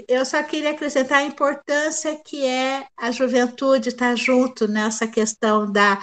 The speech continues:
da, de discutir sexualidade, de, de, de, de, de fazer esse trabalho que vocês têm, eu acho, é, é encantador. E a gente do movimento de aids sabe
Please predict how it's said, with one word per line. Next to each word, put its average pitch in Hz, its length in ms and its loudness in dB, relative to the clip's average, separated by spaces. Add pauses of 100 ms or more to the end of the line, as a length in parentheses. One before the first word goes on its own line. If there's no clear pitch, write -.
(360)
da, 196 200 0
de 220 240 -2
discutir 240 480 0
sexualidade, 214 1120 2
de, 190 160 -4 (260)
de, 202 320 -4
de, 202 220 -4
de, 196 320 -4
de 214 140 -12 (200)
fazer 381 300 6
esse 415 180 0
trabalho 262 500 -2
que 262 120 -12
vocês 247 480 -4
têm, 247 300 -4
eu 247 80 0
acho, 277 300 -2
é, 254 1080 -2
é - 0 -
encantador. 269 840 -4 (540)
E 233 100 2
a 240 80 6
gente 285 300 -4
do 285 100 -12
movimento 247 640 -2
de 208 180 -6
aids 226 540 0
sabe 254 600 0